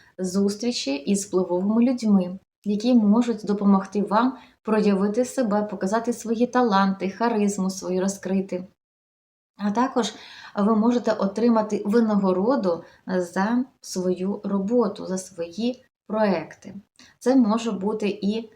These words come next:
сприятливим періодом для відпустки, коли буде все включено. І в коханні, наприклад, ви можете перейти на більш глибокий рівень, більш відповідальний. Також це може бути і звістка про народження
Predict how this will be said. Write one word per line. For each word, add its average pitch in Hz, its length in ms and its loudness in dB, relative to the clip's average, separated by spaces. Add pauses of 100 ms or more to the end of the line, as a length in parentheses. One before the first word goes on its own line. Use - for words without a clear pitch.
(140)
сприятливим 208 640 0
періодом 202 460 2
для 208 360 0
відпустки, 196 880 -6 (180)
коли 202 200 2
буде 185 280 0
все 185 260 -2
включено. 180 760 -2 (680)
І 196 340 4 (500)
в - 100 -20
коханні, 214 560 4
наприклад, 190 440 -4
ви 196 80 2
можете 202 320 2
перейти 190 680 -2 (260)
на 196 500 0
більш 202 480 -4
глибокий 196 920 -4 (100)
рівень, 190 580 -4 (100)
більш 196 400 -6
відповідальний. 185 1000 -4 (340)
Також 190 400 -2
це - 120 -6
може 202 300 2
бути 190 280 -4
і 185 160 -4
звістка 196 480 -4
про 185 180 -6
народження 208 680 -4